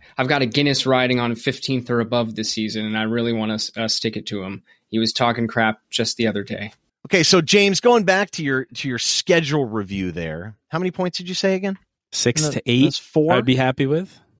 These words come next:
Speaker 2: Two home matches, two away. Yeah, I mean, I would be happy with, I mean, seven would be amazing. Um, two wins would be fantastic.
Speaker 3: Yeah.
Speaker 2: And, and, uh, but those are the games you need to win, right? And, uh, it would be nice.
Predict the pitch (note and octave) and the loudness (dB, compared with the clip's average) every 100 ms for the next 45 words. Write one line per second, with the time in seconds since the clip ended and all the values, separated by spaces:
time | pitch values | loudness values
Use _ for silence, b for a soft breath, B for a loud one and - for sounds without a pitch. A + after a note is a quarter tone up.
0 | _ - D3 D3+ D3 C#3 A#2+ A#2+ - A#2+ | _ -4 0 2 2 4 2 2 -2 -4
1 | - - _ _ _ - B2 B2+ A2+ G#2 | -6 -10 _ _ _ 0 2 2 2 0
2 | G#2+ G#2 _ _ - C#3 A2 - - A#2 | -2 -6 _ _ 2 2 2 -6 -6 0
3 | B2 B2 C3+ B2 A#2+ A2 A2+ - G2+ G2+ | 2 4 2 2 0 0 -2 -2 -4 -4
4 | G2 - _ - G2+ - - C3+ A2 F#2 | -6 -14 _ -12 -10 -4 0 0 0 -4
5 | E2+ D2+ E2 F2+ E2+ E2+ E2 D2 C#2 - | -6 -8 -10 -8 -6 -4 -6 -8 -14 -18
6 | _ _ _ _ - E2+ E2 E2 - A3 | _ _ _ _ -10 -8 -8 -2 2 4
7 | C#3+ B2 F#2+ F#2+ D#2+ D#2 E2+ D#2 - G2 | 4 2 0 -6 -10 -10 -10 -10 -8 -6
8 | F2+ - D#2+ C#2+ - E2+ E2 G#2+ G#2+ G#2 | -6 -8 -12 -12 -6 -4 -4 -2 0 0
9 | G2 b b b b b _ _ - - | -4 b b b b b _ _ -16 -4
10 | B2 A2+ A2 - G2 G#2+ C3 C3 D3 D#3+ | 0 0 -2 -12 -12 -4 -2 2 4 4
11 | C3+ D3+ D#3+ C#3+ E3+ C3+ - _ _ A2+ | 2 0 2 4 2 0 -4 _ _ -2
12 | C3+ - - _ A#2+ A#2+ B2 A#2+ A#2 A#2 | -2 -6 -16 _ -2 0 2 0 -2 0
13 | F3 F#3 A3 G3+ A#3+ B3 G3 D3 - - | 0 4 2 4 4 6 4 2 0 -2